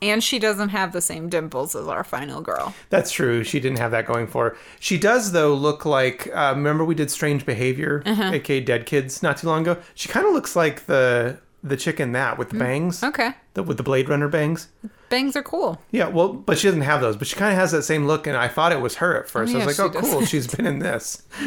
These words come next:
Speaker 2: And then it
Speaker 1: You just said bangs, and I immediately pictured her having bangs.
Speaker 2: <laughs>
Speaker 1: Aw.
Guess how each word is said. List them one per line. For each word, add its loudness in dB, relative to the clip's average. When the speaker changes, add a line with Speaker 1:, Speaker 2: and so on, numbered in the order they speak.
Speaker 2:
And 4
then 6
it 2
Speaker 1:
You 0
just 0
said 2
bangs, 0
and -4
I -2
immediately 0
pictured -4
her -4
having -10
bangs. -4
Speaker 2:
<laughs> -2
Speaker 1:
Aw. -2